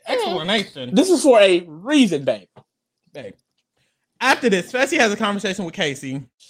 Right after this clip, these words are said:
Speaker 1: That's
Speaker 2: And
Speaker 1: the thing.
Speaker 2: basically
Speaker 1: Casey is riding out for real. He don't even know this bitch Mariah. He like
Speaker 2: For real. This is second... Of one of two strategy conversations he had, and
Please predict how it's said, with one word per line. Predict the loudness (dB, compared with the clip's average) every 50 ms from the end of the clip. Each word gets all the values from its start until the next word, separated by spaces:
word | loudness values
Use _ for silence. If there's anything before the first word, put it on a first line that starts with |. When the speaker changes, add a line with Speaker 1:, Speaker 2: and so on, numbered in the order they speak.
| _ _
Speaker 1:
That's | 0 2 2
Speaker 2:
And | 4 4
Speaker 1:
the | 6
thing. | 8 8 6
Speaker 2:
basically | 6 2 -2 -6 -6 0
Speaker 1:
Casey | 4 4 4 4 4 0 -2 -2 0
is | -2 -2 0
riding | 2 4 4 4 6 6 6
out | 6 4 4
for | 2 0 0 2
real. | 4 6 6 6 6
He | 6
don't | 6 6 4 2
even | 0 -2
know | -2 -2 -2 -2 -2
this |
bitch | -2 -2 0
Mariah. | 4 6 6 6 6 4 4 4
He | 4 4 6 6
like | 6 6 4 2 0 -2 -8 -12 -14 -16 _ _ _ _ _ _ _ _
Speaker 2:
For | -16 -14
real. | -10 -8 -8 -8 -8 -10 -12 -14 _ _ _ _
This | -20 -20
is | -16
second... | -12 -10 -10 -8 -8 -10 -12 -14 _ _ _ _ _ _ _ _ _
Of | -8 -6 -6 -6 -10 -18 _ _ _ _ _
one | 0 2 4 4 4
of | 2 0
two | 0 2 2 2
strategy | 2 2 0 0 0 0 -4 -4
conversations | -6 -6 -6 -6 -8 -10 -10 -10 -10 -8
he | -8 -4
had, | -4 -2 -2 -2 -4 -4 -6
and | -6 -8 -8 -10